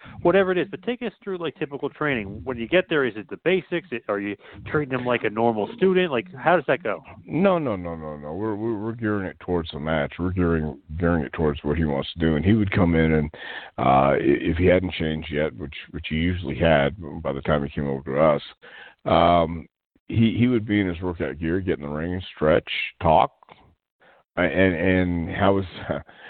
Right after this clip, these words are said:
Speaker 2: how was the day? How was your day? Here's what I have an idea. Let's try. I want to try this tonight. Or, or what do you got for me tonight, pal? Uh, what do you think? Um, it, just,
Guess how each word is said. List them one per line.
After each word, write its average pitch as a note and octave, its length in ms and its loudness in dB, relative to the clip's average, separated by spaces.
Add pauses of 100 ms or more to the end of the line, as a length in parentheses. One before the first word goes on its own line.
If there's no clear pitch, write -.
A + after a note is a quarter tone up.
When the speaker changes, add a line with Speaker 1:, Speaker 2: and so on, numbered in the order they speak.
(140)
Speaker 2:
how A2+ 200 4
was G2 180 0
the F2+ 60 -14
day? F#2+ 340 0
How F2+ 180 -2
was E2+ 100 -6
your F2 140 -8
day? F2 300 -2
Here's F#2+ 220 -6
what E2 140 -6
I E2+ 80 -4
have E2 260 -2
an D2+ 140 -6
idea. E2+ 640 4
Let's D#2+ 240 -2 (240)
try. E2+ 300 4
I D2+ 40 0
want D2 180 -4
to F2 140 -10
try E2+ 300 2
this C#2+ 260 -10
tonight. D2+ 400 -2
Or, C#2+ 160 -2 (420)
or F2+ 160 6
what G#2+ 140 4
do A#2+ 60 4
you A2 80 2
got A2+ 180 2
for G#2 100 -10
me F2 160 -10
tonight, D#2 220 -10
pal? F2+ 420 -2
Uh, E2 320 -6
what F2 120 -6
do G#2 80 -4
you F#2+ 60 -6
think? F#2 280 -4 (1000)
Um, B2+ 760 2 (680)
it, - 260 -6 (880)
just, E3 260 0